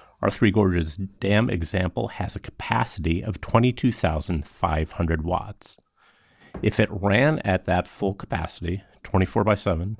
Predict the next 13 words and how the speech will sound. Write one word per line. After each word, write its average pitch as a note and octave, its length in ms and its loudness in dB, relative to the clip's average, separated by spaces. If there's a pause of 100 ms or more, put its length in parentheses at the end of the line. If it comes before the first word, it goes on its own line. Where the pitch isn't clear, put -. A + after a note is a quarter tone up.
(120)
three - 380 -2
hundred G#2 280 0
sixty-five G2 580 -2
days E2+ 200 0
a A#2 60 -2
year, F2 280 0 (560)
it - 60 -4
would F2+ 120 2
generate G2 360 6
over F2 240 -2
a D2+ 60 -2
hundred G#2+ 320 2
ninety-seven F2+ 800 2